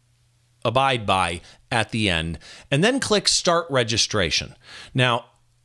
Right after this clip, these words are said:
this part that we're doing, you don't have to do first, but you'll see why I do shortly.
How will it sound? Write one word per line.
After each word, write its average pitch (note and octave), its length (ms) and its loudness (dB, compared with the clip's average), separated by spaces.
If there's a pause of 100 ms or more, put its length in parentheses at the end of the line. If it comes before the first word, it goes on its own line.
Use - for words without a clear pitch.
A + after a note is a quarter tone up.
this C#3+ 380 2
part A3 400 0
that F#3+ 120 0
we're E3 180 2
doing, F#3 500 2 (100)
you C3 140 2
don't B3+ 200 0
have G#3+ 340 0
to E3+ 80 2
do D3+ 140 4
first, - 500 0
but C3+ 220 -2
you'll E3 180 0
see F3+ 260 0
why C3 300 2
I G#2 100 0
do F#2 400 -4
shortly. - 520 -6